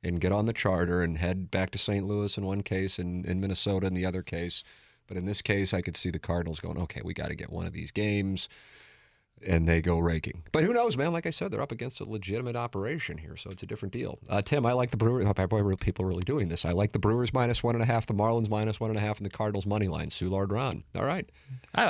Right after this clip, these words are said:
Speaker 1: I,
Speaker 2: like
Speaker 1: I guess
Speaker 2: this.
Speaker 1: I'm just gonna open up a book here on the air.
Speaker 2: <laughs>
Speaker 1: That's fine with me. Tatum with Nelly last night was pretty cool. Saint Louis represent. That's from the six one eight.
Speaker 2: Yeah, super cool, man. And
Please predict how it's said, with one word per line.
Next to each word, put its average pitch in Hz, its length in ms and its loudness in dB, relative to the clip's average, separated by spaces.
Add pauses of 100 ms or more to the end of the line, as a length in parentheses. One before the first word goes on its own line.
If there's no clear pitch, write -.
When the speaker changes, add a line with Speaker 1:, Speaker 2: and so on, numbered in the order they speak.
Speaker 1:
I, - 20 8
Speaker 2:
like 196 220 6
Speaker 1:
I 151 80 6
guess 208 160 4
Speaker 2:
this. - 20 0
Speaker 1:
I'm 185 100 4
just 165 140 2
gonna 147 120 6
open 143 280 2
up 131 100 2
a 117 60 -2
book 127 340 -2
here 110 220 2
on 107 140 4
the 104 120 8
air. 202 160 8
Speaker 2:
<laughs> 202 600 4
Speaker 1:
That's 151 240 4
fine 147 260 4
with 110 80 4
me. 123 300 0 (500)
Tatum 226 320 4
with 196 140 2
Nelly 190 260 4
last 175 260 6
night 170 120 6
was 160 100 4
pretty 165 220 4
cool. 160 260 2
Saint 143 260 4
Louis 147 240 4
represent. 135 440 2
That's 123 160 0
from 120 140 0
the 117 60 2
six - 280 0
one 113 240 4
eight. 127 260 2
Speaker 2:
Yeah, 233 220 4
super 160 320 -2
cool, 87 180 -6
man. 80 320 -6
And 107 380 2